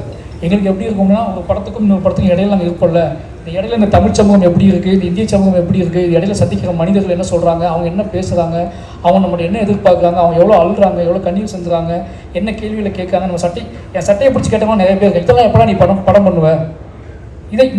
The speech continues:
என் கதையை நீ எப்போ சொல்லுவ, உன் கதையை எப்போ சொல்லுவேன்னு" சொல்லி என் சட்டையை பிடிச்சி கேட்டவங்க நிறைய பேர் எனக்கு தெரியும் எனக்கு. ஏன்னா அவ்வளோ கதைகள் இருக்காங்க. திருப்பி திருப்பி நீங்க வந்து மறுபடியும் மறுபடியும் என்கிட்ட வந்து அந்த நெரேட்டிவை செட் பண்ண ட்ரை பண்ணாதீங்க. நான், நான் வந்து ரொம்ப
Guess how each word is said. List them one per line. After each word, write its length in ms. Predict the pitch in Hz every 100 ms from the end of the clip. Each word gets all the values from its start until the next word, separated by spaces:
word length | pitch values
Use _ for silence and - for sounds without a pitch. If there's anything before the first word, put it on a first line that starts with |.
| 190
என் 200 | 226 247
கதையை 160 | 240
நீ 80 | 233
எப்போ 160 | 196 208
சொல்லுவ, 280 | 190 170 170
உன் 200 | 220 226
கதையை 160 | 233
எப்போ 120 | 214 208
சொல்லுவேன்னு" 280 | 190 196 190
சொல்லி 120 | 180
என் 160 | 202 180
சட்டையை 220 | 180 226
பிடிச்சி 200 | 202 196
கேட்டவங்க 280 | 190 196 170
நிறைய 120 | 202
பேர் 120 | 196 185
எனக்கு 160 | 165
தெரியும் 180 | 165 165
எனக்கு. 200 | 143 127 - - - -
ஏன்னா 140 | - 202
அவ்வளோ 240 | 185 247 247
கதைகள் 360 | 247 240 262 254
இருக்காங்க. 320 | 196 175 160 123 120 - - - - - - -
திருப்பி 280 | 254 254
திருப்பி 300 | 240 220 - 240
நீங்க 180 | 214 202
வந்து 180 | 202 214
மறுபடியும் 320 | 190 208 202
மறுபடியும் 240 | 208 214
என்கிட்ட 200 | 185 180
வந்து 200 | 180 190
அந்த 100 | 180
நெரேட்டிவை 340 | 165 190 185 170
செட் 160 | 170
பண்ண 100 | 185 170
ட்ரை 140 | 165
பண்ணாதீங்க. 460 | 175 170 156 156 170 196 - - - -
நான், 360 | 147 156 156 151 - - - - - - - - - - - - - -
நான் 220 | 165 165
வந்து 160 | 165 190
ரொம்ப 220 | 170 170